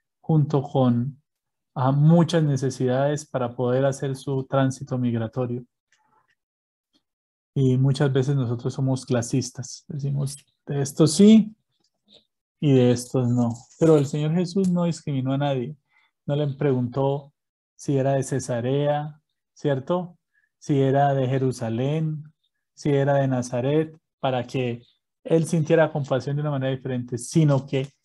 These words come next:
sintió compasión de una manera que tal vez nosotros nos queda difícil, ¿cierto? Él no discriminó a ninguno. Ahí lo vemos en el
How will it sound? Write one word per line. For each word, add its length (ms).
sintió 800
compasión 880
de 140
una 280
manera 640
que 420
tal 180
vez 280
nosotros 920
nos 160
queda 420
difícil, 540
¿cierto? 380
Él 160
no 100
discriminó 760
a 80
ninguno. 360
Ahí 120
lo 100
vemos 240
en 60
el 120